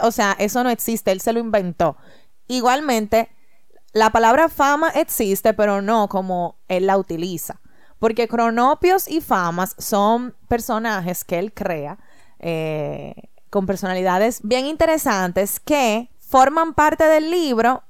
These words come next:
pero no todos los cuentos son acerca de estos personajes, sino que hay como, eh, diferentes categorías de cuentos. Y luego entonces vienen las historias de los cronopios y las famas. Y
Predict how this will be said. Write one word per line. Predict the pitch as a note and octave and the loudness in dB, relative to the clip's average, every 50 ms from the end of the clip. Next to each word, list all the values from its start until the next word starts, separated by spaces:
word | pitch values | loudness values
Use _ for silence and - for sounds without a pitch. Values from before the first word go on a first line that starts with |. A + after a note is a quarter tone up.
| - | -6
pero | - A#3+ A#3 A#3 A#3 A3+ | -2 0 2 4 2 2
no | A3 A3 A3+ A3+ A#3 A#3+ B3+ B3+ C4 B3+ | 2 2 2 4 4 6 6 4 4 2
todos | - C4 B3+ C4+ C4+ - | 2 2 2 2 2 2
los | D4 C4 - - | 0 0 0 0
cuentos | - D4 D#4 D4+ C4 A#3 A3 A3+ - | 2 2 2 4 2 2 0 0 0
son | A3+ G#3 | 0 0
acerca | G#3 G#3+ G#3 - A#3 A#3 - A#3+ A3+ | 0 0 2 2 0 2 2 0 2
de | A3 A3 | 2 2
estos | A3 - A3+ A3 - | 2 0 -2 -2 0
personajes, | - A3 A3 - A#3 A3 C4 C#4+ C#4+ B3+ A#3 A#3+ B3+ | -2 -4 0 0 0 0 2 2 2 2 0 0 0
sino | - - G#3+ G3+ G3 F#3+ F#3 | -2 -4 -2 0 0 -2 -2
que | - - G#3+ G#3+ G#3 G#3 G#3 G#3 G#3 - | 0 0 0 2 2 2 2 0 0 0
hay | - F#3+ G3 G3 G3+ | 0 0 0 0 -2
como, | G#3 A3 A3 A3 G#3+ G#3+ G#3 G#3 G3+ F#3+ - - - | -2 -2 -2 0 0 0 2 0 0 -2 -4 -6 -4
eh, | F#3+ F#3+ F#3 F#3 F#3 | -4 -2 -2 -2 -2
diferentes | F3+ F#3 F#3 - G3 F#3 F#3 F#3 F#3 - G#3 A3 G#3+ G#3+ G#3+ G#3+ - - | -2 -4 -2 -2 -2 -2 -2 -4 -2 0 2 2 4 4 2 0 0 -2
categorías | - G3+ - G#3+ A3 G3+ G3+ A3 C4 D#4 D4 A#3 G3+ G#3 F3+ - | -4 -2 0 0 2 4 4 4 4 2 2 2 0 0 0 -2
de | F3+ F3 | -4 -2
cuentos. | - B3+ C#4+ C#4 A#3+ G3+ G3 G3 G#3+ - - - - - - - - - - - - | 0 0 0 0 0 -2 -2 -4 -4 -4 -8 -18 -20 -20 -20 -20 -20 -20 -20 -20 -10
Y | - A#3 A#3+ | -6 -2 2
luego | A3+ A3+ A3 A3 | 4 4 4 4
entonces | A#3+ A#3 A#3+ A#3+ A3+ B3+ A#3 | 2 0 0 0 2 2 2
vienen | A3+ A3+ A3 A3+ A3 | 2 2 2 2 2
las | A3+ A3 - - | 2 0 0 0
historias | A3 G#3+ - - B3+ C4 B3+ A3+ A3 A3 | -4 -4 0 2 4 4 4 4 2 2
de | - G#3+ | 2 2
los | G3 G3 F#3+ - | 2 2 0 0
cronopios | G3+ F#3+ F#3+ F#3 F#3 - G#3 - | -2 0 0 0 0 0 -2 0
y | B3 | 2
las | A#3 A#3 A#3+ - | 0 0 -2 0
famas. | - A3+ F#3+ F3+ E3+ E3 E3+ F#3 - - - - - - - - - - - | -2 -2 -2 -2 -2 -4 -6 -8 -8 -14 -18 -20 -20 -20 -20 -20 -20 -12 -8
Y | B3 B3 A#3 A#3 A#3 A3+ A3+ A3+ A3+ A3 A3+ A3 G#3+ - | -6 -4 -4 -2 -2 -2 -2 -2 -2 -2 -2 -2 -2 -4